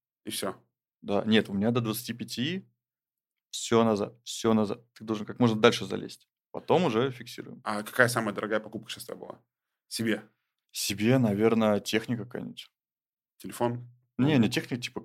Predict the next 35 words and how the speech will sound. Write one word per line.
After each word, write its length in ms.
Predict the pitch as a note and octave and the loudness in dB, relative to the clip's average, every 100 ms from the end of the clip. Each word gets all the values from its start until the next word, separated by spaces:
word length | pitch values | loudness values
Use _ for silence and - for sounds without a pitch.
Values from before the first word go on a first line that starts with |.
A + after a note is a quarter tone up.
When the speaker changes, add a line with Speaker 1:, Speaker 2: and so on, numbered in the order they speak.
| - | -6
Speaker 2:
камера 580 | D3 D3+ D3 C3+ A#2 A2 | 0 2 2 2 0 -2
там, 300 | G#2+ F#2+ - _ _ _ _ _ _ | -10 -14 -18 _ _ _ _ _ _
что-нибудь 220 | - A#2+ | -20 -20
такое. 300 | A#2 - C3+ _ _ _ _ _ _ | -20 -20 -20 _ _ _ _ _ _
Speaker 1:
А, 240 | G#2+ F#2+ - _ _ _ _ _ | -8 -8 -10 _ _ _ _ _
квартиру 280 | A2+ B2 G2+ | -2 0 -2
ты 40 | |
снимаешь? 420 | - B2+ E3+ - _ _ _ | 0 0 0 -4 _ _ _
Speaker 2:
Квартиру 320 | - - A#2+ | -10 -8 -8
снимаю. 360 | A#2+ A2+ A2 A#2+ _ _ _ _ _ _ - | -8 -10 -10 -12 _ _ _ _ _ _ -20
Speaker 1:
Мгм. 260 | F2 F2 _ _ - _ | -18 -18 _ _ -20 _
А 120 | G#2 | -4
маму 220 | G#2 A#2+ G#2 | 2 2 2
обеспечиваешь? 540 | G#2+ C3 - - - _ _ - | -2 -6 -6 -10 -16 _ _ -14
Speaker 2:
Обеспечиваем, 580 | G#2 - A2 G#2+ A#2 A#2 | -12 -8 -8 -8 -10 -16
скидываем. 460 | - A2 A2 - _ _ _ _ _ _ _ _ _ _ _ _ _ _ _ _ - | -14 -12 -12 -14 _ _ _ _ _ _ _ _ _ _ _ _ _ _ _ _ -2
Speaker 1:
Она 220 | G#2+ G#2 | 2 4
рада, 180 | D3 C3 | 4 4
что 140 | G#2+ | -2
сын 200 | - A#2 | -2 -2
стал 160 | - F2+ | -2 -8
предпринимателем? 540 | G2+ G#2+ G#2 G2+ F2+ _ _ _ _ - | -8 -4 -4 -6 -14 _ _ _ _ -10
Speaker 2:
Э, 580 | G#2 G#2+ G#2+ G2+ G2+ G2 | -4 0 2 2 2 -2
ну, 520 | G2+ G2+ G2+ G2 G2+ | -4 -4 -6 -10 -10
если 200 | G#2 G#2+ | -10 -4
бы 60 | G#2+ | -4
я 60 | |
стал 260 | - G#2+ G#2 | 0 0 0
физруком 440 | - G#2 G2+ C3+ | -4 -8 -2 0
с 100 | C3+ | 0
высшим, 260 | A2+ - G#2 | -4 -6 -6
наверно, 260 | G#2 G#2 G2+ | -6 -8 -8
было 200 | G#2 G#2 | -10 -10
побольше 480 | G#2 G#2 G2+ A2+ A#2 | -6 -6 -6 -10 -12
счастья. 380 | - - - | -12 -16 -20